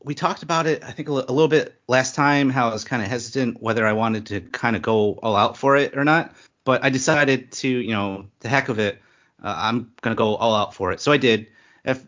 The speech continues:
and like I said, at first I was hesitant because, you know, uh, going past those gem refills that were more than sixty gems each, I was like, "I don't know if I wanna do this." But I decided to yell "Rolo" and go all the way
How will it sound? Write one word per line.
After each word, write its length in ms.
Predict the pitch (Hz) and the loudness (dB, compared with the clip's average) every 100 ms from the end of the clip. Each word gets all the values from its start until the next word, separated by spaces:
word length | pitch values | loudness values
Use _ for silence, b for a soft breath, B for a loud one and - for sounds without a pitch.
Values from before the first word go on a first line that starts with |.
| _ | _
and 420 | - 113 127 135 | -18 -14 -10 -2
like 100 | 139 | -2
I 40 | |
said, 260 | - 151 139 | 0 2 4
at 140 | 131 | 2
first 320 | - 175 165 156 | 0 -2 0 2
I 100 | 147 | 2
was 160 | 135 | 2
hesitant 520 | 151 131 - 143 135 | 0 -2 -2 0 0
because, 640 | 131 113 120 113 107 - - | -4 -2 2 2 0 -8 -14
you 100 | - | -6
know, 320 | 107 101 98 92 | -4 -2 -4 -6
uh, 360 | 110 98 98 - _ | -8 -6 -8 -12 _
going 260 | - 139 143 | 2 4 4
past 360 | 139 131 127 - | 4 2 2 2
those 240 | 113 107 | 2 2
gem 280 | - 127 123 | 0 0 2
refills 640 | 123 117 123 123 117 113 | -2 0 4 4 2 -2
that 180 | - 117 | -2 0
were 100 | 117 | 0
more 280 | 110 120 120 | 2 4 4
than 160 | 110 98 | 2 -4
sixty 380 | - 131 - | -4 -4 -6
gems 360 | 110 117 110 - | 0 0 0 -2
each, 260 | - 131 131 | 0 0 0
I 60 | 101 | -8
was 80 | |
like, 120 | 104 - | -10 -10
"I 220 | 170 147 | -6 -4
don't 100 | 131 | -2
know 100 | 123 | -2
if 100 | 110 | -2
I 40 | |
wanna 160 | 98 95 | -4 -4
do 200 | 160 170 | 2 6
this." 340 | 160 156 - | 6 4 -2
But 260 | - 156 151 | 2 4 4
I 80 | 147 | 0
decided 460 | 135 156 143 139 - | -2 0 2 0 -4
to 160 | - 131 | -4 0
yell 260 | 127 127 | 2 4
"Rolo" 520 | 147 254 202 175 170 143 | 4 4 6 4 2 -4
and 200 | 131 131 131 | -6 -4 -2
go 80 | |
all 180 | 139 143 | 2 2
the 100 | 139 | 2
way 420 | 123 123 120 113 | 2 2 0 -2